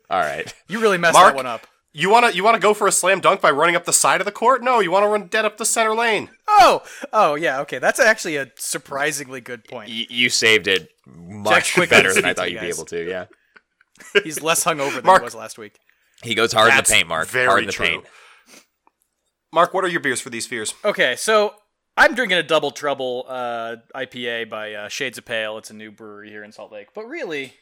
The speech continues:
Speaker 2: I think the important thing with this movie, you just gotta have it in a pint glass, you know? I don't care
Speaker 3: And
Speaker 2: what
Speaker 3: to
Speaker 2: you're
Speaker 3: your
Speaker 2: drinking.
Speaker 3: credit, Mark, you have the, the British pint glass
Speaker 1: Yeah, y-,
Speaker 3: there
Speaker 1: yeah.
Speaker 3: with the bulge in the top. Is that called a Nonic glass, I
Speaker 2: Uh,
Speaker 1: It
Speaker 3: think?
Speaker 1: is.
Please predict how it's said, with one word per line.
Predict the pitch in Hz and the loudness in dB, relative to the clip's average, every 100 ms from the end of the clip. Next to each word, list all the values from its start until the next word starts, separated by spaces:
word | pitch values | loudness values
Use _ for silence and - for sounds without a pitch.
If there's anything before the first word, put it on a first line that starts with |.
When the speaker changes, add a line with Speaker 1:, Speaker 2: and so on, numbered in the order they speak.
| _ _ _ _ _ _ | _ _ _ _ _ _
Speaker 2:
I | 180 | -8
think | 185 339 | -8 -8
the | 233 | -8
important | 180 160 165 135 | -4 -2 -2 -4
thing | 139 123 123 _ _ _ | -6 -6 -8 _ _ _
with | 165 170 170 | -14 -12 -6
this | 269 240 | -6 -4
movie, | 226 196 190 170 _ - _ | -4 -4 -6 -8 _ -20 _
you | 185 233 | -10 -6
just | - | -2
gotta | 220 185 | 0 2
have | 185 165 | 2 0
it | |
in | 143 | -2
a | |
pint | 120 135 135 | -4 -8 -8
glass, | 107 92 - - | -12 -14 -14 -14
you | 123 | -10
know? | 117 151 190 _ _ _ _ _ _ _ _ | -10 -10 -12 _ _ _ _ _ _ _ _
I | 170 | 2
don't | 277 - | 2 4
care | 277 | 2
Speaker 3:
And | 165 | 4
Speaker 2:
what | 202 | 2
Speaker 3:
to | 202 | 2
Speaker 2:
you're | 165 | 0
Speaker 3:
your | |
Speaker 2:
drinking. | 151 | 4
Speaker 3:
credit, | 156 165 | 4 6
Mark, | 165 165 175 - _ _ _ _ _ _ _ _ | 6 4 4 -10 _ _ _ _ _ _ _ _
you | 160 143 147 | -10 -6 2
have | 156 135 | 4 2
the, | 117 139 139 | 0 -2 -2
the | 110 131 | -4 -6
British | 127 135 139 - - | -2 -2 -2 -4 -6
pint | - 143 | -4 -4
glass | 143 143 170 | 0 2 2
Speaker 1:
Yeah, | 165 | 0
y-, | 135 | 0
Speaker 3:
there | 135 | 0
Speaker 1:
yeah. | |
Speaker 3:
with | 82 | -2
the | 113 | -6
bulge | 120 123 120 | -4 -4 -6
in | 123 | -8
the | 117 | -2
top. | 135 139 | 2 2
Is | 151 | 0
that | 185 | -2
called | 185 156 | 0 -2
a | |
Nonic | 135 156 175 - | 0 -2 -4 -6
glass, | - 180 190 196 | 0 0 0 -2
I | |
Speaker 2:
Uh, | 170 | -4
Speaker 1:
It | |
Speaker 3:
think? | - 82 | -6 -6
Speaker 1:
is. | 78 - | -10 -14